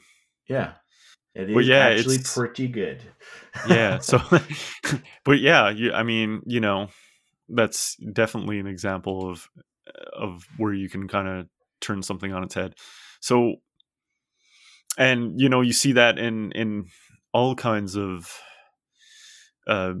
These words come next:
Speaker 2: all kinds of different art forms, like music. I mean, there's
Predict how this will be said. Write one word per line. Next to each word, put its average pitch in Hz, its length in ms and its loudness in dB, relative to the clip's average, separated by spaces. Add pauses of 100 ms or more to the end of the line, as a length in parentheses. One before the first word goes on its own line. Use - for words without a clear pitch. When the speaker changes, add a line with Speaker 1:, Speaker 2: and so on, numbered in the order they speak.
(720)
Speaker 2:
all 120 100 0
kinds 113 240 -2
of 104 60 -2
different 104 280 -4
art 98 220 -2
forms, 98 400 -8
like 95 440 -6 (480)
music. 110 520 0
I 104 80 -2
mean, 98 480 -6
there's 104 500 -2